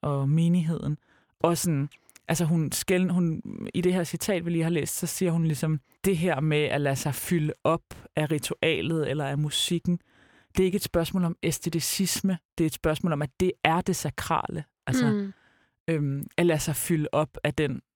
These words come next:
Speaker 1: sådan læser jeg det i hvert fald, at det er sådan udtrykshav,
Speaker 2: Ja.
Speaker 1: som både det sakrale, men også nogle gange
Speaker 2: Mm.
Speaker 1: verden kan repræsentere, ligesom den passage, du læste før med at være i metroen, ikke?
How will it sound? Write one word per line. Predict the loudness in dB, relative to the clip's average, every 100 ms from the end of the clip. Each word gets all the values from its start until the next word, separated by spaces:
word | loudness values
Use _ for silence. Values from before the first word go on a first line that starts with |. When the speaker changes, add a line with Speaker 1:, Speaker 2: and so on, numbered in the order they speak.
| _ _
Speaker 1:
sådan | 0 2 2 -2
læser | 0 0 2 2
jeg | 2
det |
i |
hvert | 2 0
fald, | -2
at | 0
det | 0
er |
sådan | 0 0 -2 -4 _ 0
udtrykshav, | 2 0 -2 -2 -2 -6 -2 0 2 0 -6 _ _ _ _ _
Speaker 2:
Ja. | -6 -6 -8 _
Speaker 1:
som | -2 0 0 -2 -6 _ 2
både | 4 4
det | 0 -2
sakrale, | 0 0 0 -2 -10 _
men | 0 2
også | 2 2 0
nogle | 0
gange | 2 0
Speaker 2:
Mm. | 2
Speaker 1:
verden | 2 2 0 -2
kan | -4 -6 -6 _ _ -2
repræsentere, | 0 -2 -2 -2 0 0
ligesom | -2 -2 -6 -4 -2
den | 0
passage, | 0 0 0 0
du | -2
læste | 0 0 -2
før | -2 -2 -2
med | -4
at | -2
være | 0
i | 2
metroen, | 2 2 0 -2 0 0
ikke? | -2